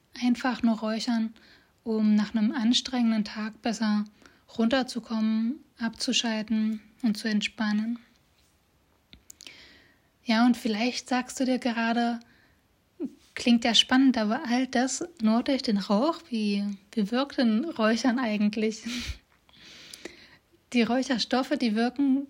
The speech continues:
genau wie ätherische Öle über die Nase. Ja, Räuchern ist übrigens die Mutter der Aromatherapie. Die Duftmoleküle des Räucherstoffes werden durch die Wärme beziehungsweise die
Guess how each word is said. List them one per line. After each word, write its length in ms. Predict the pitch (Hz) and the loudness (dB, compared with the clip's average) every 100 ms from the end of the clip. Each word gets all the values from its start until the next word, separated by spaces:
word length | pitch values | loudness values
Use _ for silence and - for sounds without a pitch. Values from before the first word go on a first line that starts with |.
| _ | _
genau 380 | 233 214 226 254 | 2 4 2 0
wie 320 | 262 262 233 285 | 0 0 0 -2
ätherische 520 | 247 226 233 226 196 330 | -6 -2 -2 0 -2 0
Öle 340 | 254 262 311 | 0 0 0
über 220 | 339 269 269 | 0 0 2
die 120 | 247 | 2
Nase. 460 | 208 202 208 247 233 - - - _ | 2 0 -2 -4 -6 -10 -20 -20 _
Ja, 100 | 269 | -2
Räuchern 420 | 254 247 247 269 240 | 0 0 0 2 2
ist 140 | 233 | 2
übrigens 640 | 285 247 269 240 240 233 - - - - | -2 -2 2 4 4 0 -14 -20 -20 -4
die 120 | 226 | 2
Mutter 400 | 214 240 262 233 | 4 4 0 0
der 200 | 220 233 | 0 -2
Aromatherapie. 1080 | 262 233 233 226 226 233 220 226 - 240 269 - _ _ _ _ _ _ _ _ _ _ - - - - _ _ | -2 -2 0 0 0 -4 -6 -10 -6 -4 -4 -12 _ _ _ _ _ _ _ _ _ _ -18 -18 -20 -20 _ _
Die 260 | 247 220 208 | 2 4 4
Duftmoleküle 960 | 240 254 - 277 269 269 - 262 254 254 | 2 -2 0 2 2 0 -2 2 2 2
des 280 | 254 - | -2 -2
Räucherstoffes 840 | 233 226 247 - 240 226 247 220 - - _ _ - | -2 -2 -4 -4 -6 -6 -8 -8 -10 -20 _ _ -4
werden 560 | 226 220 220 220 269 | -2 2 2 2 0
durch 160 | 240 214 | -4 -2
die 160 | 226 | -2
Wärme 280 | 214 220 269 | 0 2 2
beziehungsweise 760 | 262 220 - 226 220 240 226 220 | 0 -6 0 0 0 -4 -2 -2
die 360 | 220 220 233 | -2 -2 -2